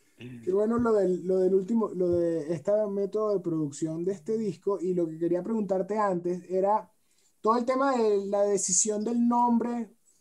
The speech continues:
El, ¿tomas la decisión tú solo o,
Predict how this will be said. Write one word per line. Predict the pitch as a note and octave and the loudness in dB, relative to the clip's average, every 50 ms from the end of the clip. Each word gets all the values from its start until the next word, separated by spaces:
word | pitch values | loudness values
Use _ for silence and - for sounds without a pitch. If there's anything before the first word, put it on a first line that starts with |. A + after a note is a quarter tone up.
| _ _ _ _ | _ _ _ _
El, | F#3 F#3+ F#3 F3+ F3 F3 - - - - - | -2 -2 0 0 -2 -4 -8 -12 -16 -6 -2
¿tomas | - G3 G#3 A#3 A#3+ | 0 0 0 0 0
la | B3+ B3 | 0 0
decisión | A#3 G3 - F3+ F#3+ G3+ F#3+ | -2 -2 -4 -4 -4 -4 -2
tú | G#3 A#3 | -2 -4
solo | - - C4+ C#4 C4+ B3+ A#3 G#3 | -2 2 4 4 4 4 4 2
o, | G3 F#3+ F3+ F3 F3 F3 | 4 4 4 2 0 0